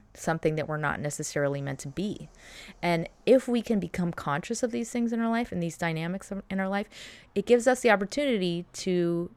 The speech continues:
choose to be, "No, I wanna be the real me. I wanna be my most joyful, positive self, and I don't wanna do this dance anymore." So this role might be cast because of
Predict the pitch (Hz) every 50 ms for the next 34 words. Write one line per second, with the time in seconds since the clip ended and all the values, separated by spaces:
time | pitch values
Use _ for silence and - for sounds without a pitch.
0 | - - - - - - 262 254 220 175 151 156 170 208 - - - - _ _
1 | _ _ _ _ _ _ - - - 208 170 175 175 170 165 165 160 165 - _
2 | 233 254 294 339 339 - - - 165 - - 226 247 277 294 294 277 277 226 190
3 | 190 185 185 180 180 185 185 - _ _ _ _ _ _ _ _ _ - 233 233
4 | 320 381 415 311 156 - - - - - 170 185 185 175 165 170 165 165 165 156
5 | 147 147 147 139 135 139 - - - 156 147 156 170 - 214 214 190 180 175 170
6 | 175 185 202 214 - - - - - - 226 - - - _ - - - - -
7 | - - _ - 175 170 170 165 165 160 170 - - - 185 214 220 214 214 208
8 | 202 202 202 202 208 208 196 196 - _ - 247 247 240 - - - 135 127 131
9 | - - 143 143 139 143 143 127 - - - - _ _ _ _ - - - -
10 | - - - - - - 196 214 269 269 - 214 220 214 214 208 202 196 180 180
11 | - - 185 180 170 170 170 - - 160 - - 165 156 151 160 160 151 147 147
12 | 147 147 147 - -